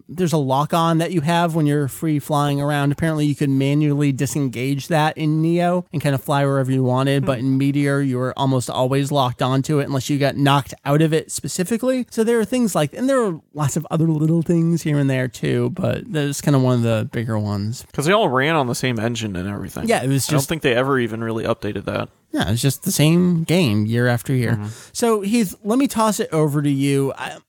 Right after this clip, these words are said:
Speaker 1: I feel like I'm confusing myself talking about it. If you didn't live through all of these games,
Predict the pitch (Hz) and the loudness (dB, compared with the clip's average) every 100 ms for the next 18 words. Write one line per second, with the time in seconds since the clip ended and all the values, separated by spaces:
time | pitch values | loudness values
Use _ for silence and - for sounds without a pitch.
0 | _ 202 254 269 226 220 226 202 - 233 | _ -6 0 0 2 2 2 0 2 0
1 | 220 214 180 151 - 170 165 165 - 156 | 2 2 2 0 -2 0 2 0 -2 0
2 | 147 139 143 143 139 135 135 139 139 165 | 0 0 -2 -2 -2 0 0 0 -2 -4
3 | 202 175 220 269 185 175 175 220 175 - | 0 2 2 0 0 0 2 2 0 -4
4 | - 165 165 160 - 151 165 139 156 147 | -2 2 2 2 2 2 2 2 2 2
5 | 131 127 143 139 139 131 127 | 0 0 2 4 4 2 0